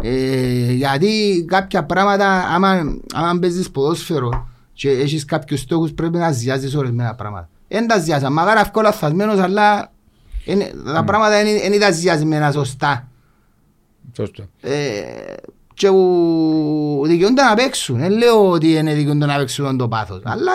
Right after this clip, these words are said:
Speaker 1: εντάξει, ε,
Speaker 2: Να πάμε,
Speaker 1: οκ.
Speaker 2: να πάμε πίσω στην ομάδα μας και να σταθούμε σε ακόμα δύο-τρεις παίκτες που είναι σχολιάσαμε. Ο πρώτος είναι ο Αρής, ο οποίος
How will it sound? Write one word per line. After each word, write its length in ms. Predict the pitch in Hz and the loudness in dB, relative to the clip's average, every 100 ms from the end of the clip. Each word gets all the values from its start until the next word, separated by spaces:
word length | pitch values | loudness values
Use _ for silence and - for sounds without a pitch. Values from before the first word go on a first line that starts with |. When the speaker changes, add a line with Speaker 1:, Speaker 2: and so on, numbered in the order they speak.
| 370 | 0
Speaker 1:
εντάξει, 300 | 381 - 240 | -2 -2 -2
ε, 540 | 320 330 277 247 196 - - - _ _ _ _ - - - - _ | 0 0 0 -4 -6 -10 -20 -20 _ _ _ _ -6 -6 -8 -20 _
Speaker 2:
Να 160 | - 104 | -10 -6
πάμε, 280 | 120 160 131 | -2 -2 -2
Speaker 1:
οκ. 220 | 131 120 - - | -2 -6 -10 -12
Speaker 2:
να 120 | 101 | -6
πάμε 200 | 98 120 120 | 0 2 2
πίσω 180 | 123 123 | 0 -2
στην 220 | 123 107 | -2 -2
ομάδα 240 | 104 110 | 0 0
μας 380 | 101 113 147 - | 0 -2 -6 -8
και 60 | 120 | -6
να 120 | 110 | -6
σταθούμε 400 | 104 104 110 131 | -4 -6 -4 -6
σε 180 | 120 107 | -4 -4
ακόμα 460 | 101 113 110 101 92 | -2 -2 -2 -2 -6
δύο-τρεις 400 | - 98 101 - | -8 -8 -6 -6
παίκτες 300 | 107 110 - | -6 -6 -6
που 120 | 104 | -4
είναι 120 | 101 | -4
σχολιάσαμε. 720 | - 92 85 98 98 117 143 - _ - - _ | -6 -8 -8 -8 -8 -8 -8 -14 _ -8 -8 _
Ο 80 | 98 | -8
πρώτος 320 | 113 135 123 | -4 -4 -2
είναι 140 | 127 135 127 | -4 -4 -4
ο 80 | 117 | -2
Αρής, 320 | 95 90 - _ _ _ _ _ _ - _ _ _ | -2 -6 -12 _ _ _ _ _ _ -20 _ _ _
ο 180 | _ 95 | _ -6
οποίος 580 | 113 131 127 - - | -2 0 -2 -6 -16